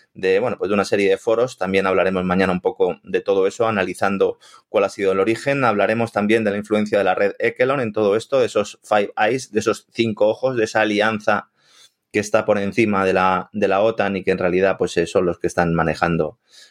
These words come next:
realmente los hilos, ¿no?, de la inteligencia internacional. Hablaremos del espionaje a Zelensky, también de esa nueva, eh, nuevo escándalo de corrupción, usted lo citaba en el editorial de hoy,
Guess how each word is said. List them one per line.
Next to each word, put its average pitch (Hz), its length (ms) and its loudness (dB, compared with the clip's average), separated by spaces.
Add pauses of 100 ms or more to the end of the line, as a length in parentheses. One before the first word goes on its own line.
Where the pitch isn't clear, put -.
(120)
realmente 90 560 0
los 85 180 -2
hilos, 110 280 2
¿no?, 107 180 0
de 98 60 2
la 85 80 -2
inteligencia 87 540 0
internacional. 98 640 -2 (680)
Hablaremos 120 380 0
del 113 120 4
espionaje 110 360 -2
a 104 40 0
Zelensky, 147 560 0
también 110 400 0
de 110 80 0
esa 110 260 0
nueva, 104 680 0
eh, 98 380 0
nuevo 123 200 2
escándalo 139 480 0
de 135 100 -4
corrupción, 117 480 0
usted 123 180 -2
lo 107 80 2
citaba 107 340 0
en 104 140 0
el 98 80 0
editorial 101 480 0
de 107 100 2
hoy, 123 160 0